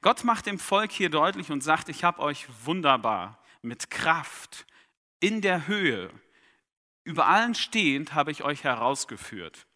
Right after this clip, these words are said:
Und nicht nur das hat er gemacht, und hier fängt er an, mit Mose zu reden und sagt, „Ich hab was mit euch vor. Ich hab einen Plan für euch. Ich habe einen Plan.“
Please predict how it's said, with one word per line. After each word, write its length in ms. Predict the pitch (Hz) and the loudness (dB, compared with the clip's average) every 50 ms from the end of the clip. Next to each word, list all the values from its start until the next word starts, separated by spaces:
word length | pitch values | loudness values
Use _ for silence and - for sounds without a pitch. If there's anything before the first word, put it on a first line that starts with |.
| _ - - - - - - | _ -20 -20 -20 -20 -16 -10
Und 160 | - 151 156 | -8 -6 -2
nicht 160 | 180 196 - | -2 -2 -2
nur 160 | 190 185 165 | 0 0 0
das 580 | 151 127 143 131 143 180 233 - - - - - _ _ _ _ _ _ - | 2 2 4 4 4 4 2 2 -2 -2 -4 -6 _ _ _ _ _ _ -2
hat 180 | 156 151 - | -2 0 2
er 100 | 160 151 | 2 0
gemacht, 720 | 151 160 151 147 139 143 190 226 - - - - - - - _ _ _ _ _ _ _ _ _ _ _ | 0 0 2 4 6 6 6 4 0 -6 -12 -14 -14 -16 -16 _ _ _ _ _ _ _ _ _ _ _
und 200 | - 131 131 - | -8 -8 -6 -4
hier 300 | - 208 233 226 190 - - _ _ _ _ _ _ _ _ _ _ _ _ _ _ _ | -2 0 0 0 0 -2 -8 _ _ _ _ _ _ _ _ _ _ _ _ _ _ _
fängt 360 | - - - - 160 165 151 - | -16 -6 0 2 2 2 2 2
er 140 | 143 - | 2 2
an, 240 | - 143 190 220 208 | 2 2 2 2 2
mit 160 | 175 160 - | 0 0 0
Mose 360 | 147 160 170 190 202 180 170 156 | -2 -4 -4 -4 -4 -6 -8 -6
zu 180 | - - 143 | -4 -4 -4
reden 500 | 123 120 131 139 160 180 202 220 214 208 | -4 -2 -2 -2 -2 -2 -2 -4 -6 -6
und 220 | - - 131 123 - | -8 -10 -10 -6 0
sagt, 480 | 147 151 165 175 - - - - - _ _ _ _ _ _ _ _ - | 2 2 2 0 -2 -10 -14 -16 -16 _ _ _ _ _ _ _ _ -20
„Ich 160 | - - - | -10 -4 -4
hab 200 | 143 - - - | -4 -2 -2 -4
was 180 | 135 123 - | -6 -4 -6
mit 140 | 147 135 - | -8 -8 -10
euch 180 | - 120 113 - | -10 -12 -12 -12
vor. 400 | - - - 107 95 90 87 - _ _ _ _ _ _ - | -12 -10 -8 -8 -8 -8 -10 -14 _ _ _ _ _ _ -12
Ich 120 | - - | -6 -2
hab 180 | 135 127 - - | -2 -2 -2 -4
einen 320 | - 135 127 120 117 110 | -12 -10 -10 -10 -10 -12
Plan 540 | - - 135 131 123 127 123 123 117 110 95 | -10 -6 -2 0 2 2 0 -2 -4 -8 -12
für 240 | - - 110 90 71 | -14 -14 -14 -14 -14
euch. 380 | 69 - - - - - - _ _ _ _ _ _ | -14 -16 -18 -20 -20 -20 -20 _ _ _ _ _ _
Ich 80 | - | -6
habe 180 | 117 110 110 113 | -4 -4 -4 -4
einen 240 | 101 101 110 107 101 | -6 -8 -8 -12 -12
Plan.“ 460 | - - 98 87 90 85 80 76 - | -12 -12 -12 -12 -12 -12 -16 -20 -20